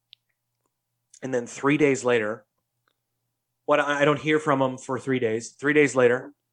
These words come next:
I get a text message from him, just says, "Hey, buddy, I, uh, I don't use Spotify. I mainly listen to music on YouTube. So I only heard, like, previews of the songs, but it sounds really cool. And it sounds like,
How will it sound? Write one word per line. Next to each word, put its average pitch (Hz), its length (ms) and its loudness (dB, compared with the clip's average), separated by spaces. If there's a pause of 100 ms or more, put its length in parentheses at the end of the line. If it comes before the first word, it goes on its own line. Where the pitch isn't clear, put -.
(840)
I 123 60 -8
get 123 100 -4
a 120 60 0
text 131 320 -4
message 120 280 -6
from 117 220 -2
him, 113 120 -6
just 113 180 -10
says, 117 260 0 (220)
"Hey, 151 160 2
buddy, 143 340 4
I, 127 220 -2
uh, 117 380 0
I 135 80 -6
don't 160 200 -6
use 127 300 -6
Spotify. 143 520 -2 (540)
I 120 100 -4
mainly 127 580 -2
listen 123 260 -2
to 120 80 -2
music 117 320 -6
on 110 220 -4
YouTube. 135 420 -2 (880)
So - 180 2
I 135 120 6
only 139 180 2
heard, 135 220 2
like, 117 200 2
previews 131 520 -4
of 120 80 -10
the 113 80 -12
songs, 123 480 0
but 127 120 0
it 127 80 -2
sounds 175 440 0
really 123 200 2
cool. 165 360 6
And 113 100 0
it 107 100 -10
sounds 147 300 -2
like, 131 220 0